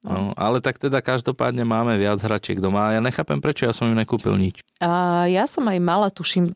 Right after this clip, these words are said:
Speaker 2: niečo, že som im ja kúpila, ale už
Speaker 1: Ja som kúpil Aničke kravu.
Speaker 2: To je
Speaker 1: Býka.
Speaker 2: pravda. Mhm.
Speaker 1: Býka
Speaker 2: Keď
Speaker 1: som
Speaker 2: mala
Speaker 1: kúpil,
Speaker 2: rok.
Speaker 1: ale tak, tak, takého malého. Ešte v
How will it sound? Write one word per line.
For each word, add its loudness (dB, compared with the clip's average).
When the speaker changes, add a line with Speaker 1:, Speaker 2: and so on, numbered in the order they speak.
Speaker 2:
niečo, 0
že 0
som 0
im 4
ja 2
kúpila, 0
ale 0
už 0
Speaker 1:
Ja 2
som 0
kúpil 0
Aničke 0
kravu. -4
Speaker 2:
To -2
je 2
Speaker 1:
Býka. 0
Speaker 2:
pravda. -4
Mhm. 2
Speaker 1:
Býka -2
Speaker 2:
Keď 0
Speaker 1:
som 2
Speaker 2:
mala 2
Speaker 1:
kúpil, 0
Speaker 2:
rok. -2
Speaker 1:
ale 2
tak, -2
tak, -2
takého -2
malého. -2
Ešte -2
v -8